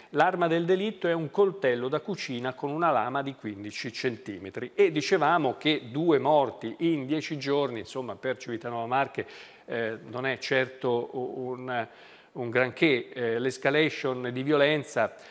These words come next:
eh, ha scosso, che ha scosso la città, questo è il titolo.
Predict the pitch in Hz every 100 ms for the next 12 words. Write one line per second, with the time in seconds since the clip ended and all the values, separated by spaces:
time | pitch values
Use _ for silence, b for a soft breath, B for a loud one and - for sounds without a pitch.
0 | B B - 127 110 - 127 - - 170
1 | 123 - 113 127 - 160 139 127 117 -
2 | 127 165 127 135 110 - 151 147 175 180
3 | 160 120 98